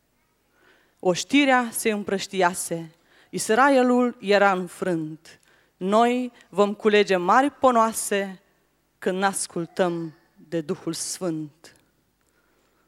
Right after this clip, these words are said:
Printr-o figură solitară,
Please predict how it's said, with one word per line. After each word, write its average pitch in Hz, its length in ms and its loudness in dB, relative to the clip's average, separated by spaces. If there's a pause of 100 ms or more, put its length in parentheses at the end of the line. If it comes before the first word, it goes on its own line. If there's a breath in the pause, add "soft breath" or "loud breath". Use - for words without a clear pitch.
(640)
Printr-o 202 320 -2
figură 214 380 2
solitară, 233 840 2